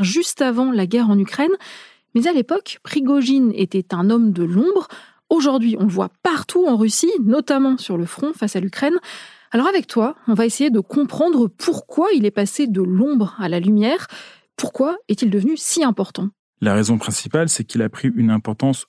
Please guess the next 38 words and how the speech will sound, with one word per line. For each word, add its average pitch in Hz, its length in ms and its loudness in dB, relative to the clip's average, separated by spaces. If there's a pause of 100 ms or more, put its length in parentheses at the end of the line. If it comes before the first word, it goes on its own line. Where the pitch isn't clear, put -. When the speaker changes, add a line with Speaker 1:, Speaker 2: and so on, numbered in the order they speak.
(120)
Speaker 2:
considérable 135 720 0
dans 113 100 0
ce - 100 -10
conflit, 147 500 -2 (480)
en 117 80 2
recrutant 135 580 0
entre 113 220 -2
trente 123 320 -6
mille 131 180 2
et 98 120 0
cinquante 107 420 -4
mille, 120 240 2
euh, 92 220 -4
prisonniers, 107 720 0
euh, 92 420 -4 (140)
dans 101 120 -2
les 95 60 -4
prisons 98 300 -6
russes. 160 340 -4 (420)
Ce - 140 -2
sont, 135 360 2
euh, 101 260 2
des 113 160 2
mercenaires 123 680 0
qui 123 140 -4
sont 147 260 2
venus 127 400 2 (180)
combler 123 540 2
les 107 140 0
trous, 127 440 -2
euh, 98 240 -4
dans 101 140 -4
le 95 80 -4
front. 147 320 -2 (640)
C'est - 240 -4
un 107 60 0
chiffre - 280 -8
énorme. 135 340 2